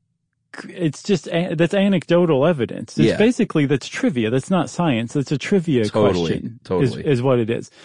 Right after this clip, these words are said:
Speaker 1: The, and that's part of the problem with it, all that. So the idea that you can label an entire generation as narcissists by saying narcissism is on the rise, and then that in turn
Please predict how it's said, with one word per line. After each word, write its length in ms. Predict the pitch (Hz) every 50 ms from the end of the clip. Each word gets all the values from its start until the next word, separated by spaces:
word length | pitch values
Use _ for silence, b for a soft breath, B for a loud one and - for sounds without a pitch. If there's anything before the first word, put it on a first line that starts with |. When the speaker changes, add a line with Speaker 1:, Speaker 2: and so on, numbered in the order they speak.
| B B B B
Speaker 1:
The, 120 | - 147 135 -
and 220 | 180 160 156 151 151
that's 160 | 165 165 -
part 320 | - - - - 202 202 202
of 60 | 190
the 80 | 151 139
problem 560 | - - 185 185 196 214 190 151 139 131 131
with 200 | 127 123 - -
it, 160 | 135 123 117 - -
all 180 | 143 135 135
that. 140 | 123 127 120
So 240 | - - 160 151 135 B B B B B B
the 160 | 151 143 156
idea 400 | 160 165 165 143 180 196 208 202
that 320 | 175 156 160 156 151 - - b b b b b
you 140 | b 147 156
can 240 | 147 - 175 165 147
label 500 | 139 139 143 147 160 170 151 156 139 135
an 120 | 131 123 123
entire 600 | 123 123 117 - - - 143 147 151 156 156 151
generation 920 | 143 139 151 143 143 139 139 143 147 151 - - 143 131 123 127 120 123 b b b b _ -
as 200 | 139 131 127 117 113
narcissists 640 | 135 127 135 147 135 139 131 113 - 120 113 - -
by 160 | - 117 113
saying 340 | - - 147 135 127 123 117
narcissism 640 | 120 123 127 - - 120 - 143 123 113 120 120 117
is 80 | 107
on 160 | 127 123 120
the 100 | 117 110
rise, 480 | 107 120 120 123 120 110 107 120 107 - B B B B B
and 140 | 135 131 131
then 160 | 135 131 131
that 260 | 135 143 147 165 -
in 200 | 170 139 131 131
turn 460 | - - - 165 156 143 131 131 120